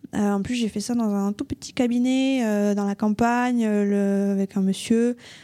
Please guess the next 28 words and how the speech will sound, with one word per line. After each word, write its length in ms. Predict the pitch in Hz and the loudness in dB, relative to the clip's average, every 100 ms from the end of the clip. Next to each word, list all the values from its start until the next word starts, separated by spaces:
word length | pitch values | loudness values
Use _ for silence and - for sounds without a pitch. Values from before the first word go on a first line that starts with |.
| - 214 | -10 -2
euh, 140 | 208 | 0
d'un 100 | 196 | 0
certain 360 | 190 185 190 208 | -2 -4 0 2
âge 420 | 262 269 269 - | 2 2 -2 -6
qui 160 | - | -4
était 180 | 196 190 | -4 -2
encore 220 | 190 185 | -2 0
au 60 | 180 | 0
papier. 500 | 226 - - 262 262 | 0 -2 0 0 2
Donc 160 | 226 180 | -2 -2
moi, 160 | 196 | 0
je 60 | 190 | 0
descendais 320 | 196 202 190 | -2 0 0
les 80 | 180 | 2
balances 340 | 190 202 214 | 2 0 0
avec 220 | 202 190 | -2 0
une 80 | 180 | 0
règle, 340 | 180 233 247 214 | 2 2 2 0
j'imprimais 380 | 196 185 196 | -2 -2 -2
les 100 | 185 | 0
grands 160 | 180 208 | 0 2
livres, 400 | 226 240 240 214 | 2 2 0 -2
je 140 | 196 | -2
reliais 340 | 180 208 240 254 | 0 0 0 0
les 120 | 226 | 0
grands 220 | 196 202 | -2 0
livres, 300 | 208 214 196 | 2 2 0
euh. 220 | 190 185 | 0 0